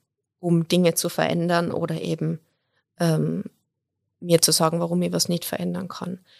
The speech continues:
Und die Kraft von Achtsamkeit aus meiner Sicht ist wirklich das, dass sie mich wieder handlungsfähig macht, mir wirklich einen Handlungsspielraum gibt, ganz konkret in Situationen, aber auch langfristig auf mein Leben gesehen.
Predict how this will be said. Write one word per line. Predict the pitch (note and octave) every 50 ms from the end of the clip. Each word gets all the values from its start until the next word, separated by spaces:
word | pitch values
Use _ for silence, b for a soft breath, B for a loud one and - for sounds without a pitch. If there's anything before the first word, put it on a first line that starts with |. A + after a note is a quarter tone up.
| b b b b
Und | - F3 D#3+ - B B B B B B B _ _ _ -
die | F3 -
Kraft | F3+ F3+ F#3+ - -
von | G3 F3
Achtsamkeit | - F3+ - - - F3+ F3 - - E3+ -
aus | E3+ -
meiner | F#3 F3 E3+ E3+
Sicht | - - E3+ - -
ist | E3+ - -
wirklich | G3 F#3 - F3 -
das, | - E3+ E3 -
dass | - F3+ - -
sie | -
mich | E3+ F3 F3
wieder | F3+ F3+ F3 D#3+
handlungsfähig | F3 F3+ F#3 F3+ F3+ F3 F3 E3 - - - D3 D#3 D#3+ - -
macht, | C#3+ - - - - - - - - _ _ _ _ _ _ _ _ _ _ _ _ _ _ _ _ _ -
mir | F3+ E3+ D#3+
wirklich | E3+ E3+ E3 - - F3+ E3 -
einen | F3 E3
Handlungsspielraum | F3 F3 E3+ E3 E3 E3 D#3+ - - - F3 E3 E3+ E3+ F3 E3+ E3+
gibt, | - - F3 - _ - B B B B B B
ganz | - F#3+ G3+ G#3 -
konkret | - - G3 G3 G3 F#3+ F#3+ - -
in | G3 F#3+ F#3
Situationen, | - F3 E3+ - F3+ E3+ - - - F3 E3+ E3+ E3+ F3
aber | F3 E3+ D#3+ E3+ E3
auch | D#3+
langfristig | D#3+ E3 E3+ F3 E3 - - E3+ - - - E3 -
auf | E3+ E3 -
mein | E3+ - D#3+
Leben | D#3+ E3+ - - F3 E3+
gesehen. | - - - G3 G3+ G3 -